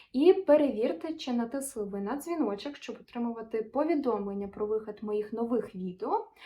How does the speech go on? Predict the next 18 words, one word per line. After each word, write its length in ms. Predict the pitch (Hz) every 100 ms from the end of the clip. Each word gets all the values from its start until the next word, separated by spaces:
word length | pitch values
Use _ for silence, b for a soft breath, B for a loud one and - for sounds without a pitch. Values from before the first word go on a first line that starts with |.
| B B
Але 220 | 226 262
попри 280 | 269 220 208
все, 260 | 208 - 320 494 - _ b b b b _ -
е, 160 | 202 -
попри 340 | 262 302 277
відключення 680 | 262 269 247 233 - 208 202
електроенергії 1000 | 202 202 - 202 196 202 330 359 330 311
та 260 | - 214 208
попри 320 | 214 214 233
те, 200 | 254 247
що 220 | - 220
я 160 | 208 202
зараз 480 | 208 202 202 202
більше 500 | - 202 220 247 233
зайнята, 420 | 202 208 196 190 180
ніж 320 | 202 233 -
зазвичай, 640 | 185 - - - 226
е, 60 | 415